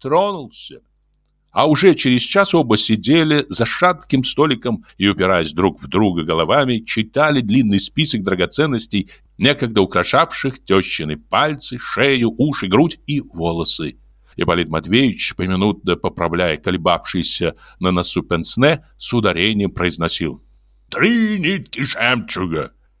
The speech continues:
Хорошо помню! Две по сорок бусин, а одна большая в сто десять! Бриллиантовый кулон! Клавдия Ивановна говорила, что четыре тысячи стоит старинные работы!»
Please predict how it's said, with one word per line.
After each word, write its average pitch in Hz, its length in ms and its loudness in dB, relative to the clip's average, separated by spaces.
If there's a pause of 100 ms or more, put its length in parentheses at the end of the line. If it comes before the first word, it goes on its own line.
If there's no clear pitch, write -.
(160)
Хорошо 139 640 2
помню! 147 720 -2 (560)
Две 135 400 0
по 117 160 -2
сорок 101 480 -4
бусин, 151 440 -4 (240)
а 95 200 0
одна 101 320 -2
большая 92 680 -2
в - 80 -8
сто - 360 -2
десять! 117 680 -2
Бриллиантовый 117 760 0
кулон! 156 580 0 (280)
Клавдия 113 460 -2
Ивановна 117 380 0
говорила, 127 420 2
что - 300 0
четыре 180 580 2
тысячи - 600 -2
стоит 92 440 -2
старинные 175 680 0
работы!» 117 680 0